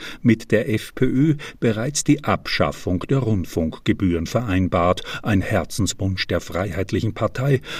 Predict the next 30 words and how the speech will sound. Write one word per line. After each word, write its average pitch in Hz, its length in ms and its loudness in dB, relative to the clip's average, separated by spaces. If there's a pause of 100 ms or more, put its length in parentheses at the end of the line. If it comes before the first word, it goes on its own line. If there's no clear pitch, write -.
(100)
als - 280 0
der 165 240 2
Ibiza-Skandal 92 1080 0
dazwischen 101 540 0
kam. 92 340 0 (720)
Das - 380 2
an 107 280 2
die 87 100 -2
kurze - 480 -2
Leine 90 420 0
nehmen 92 420 2
des 101 220 -2
O 117 200 4
R 104 280 -2
F - 360 -2
war 123 180 2
bis - 300 -2
auf - 240 -4
Weiteres 92 520 0
abgesagt. - 800 -2 (580)
Jetzt 87 420 0
hat 104 180 -2
Susanne 90 480 -4
Raab, 120 360 -2 (260)
die 85 120 0
Medienministerin 90 1200 0
der 104 140 0
Ö 113 140 2
V 113 160 2
P, 139 320 2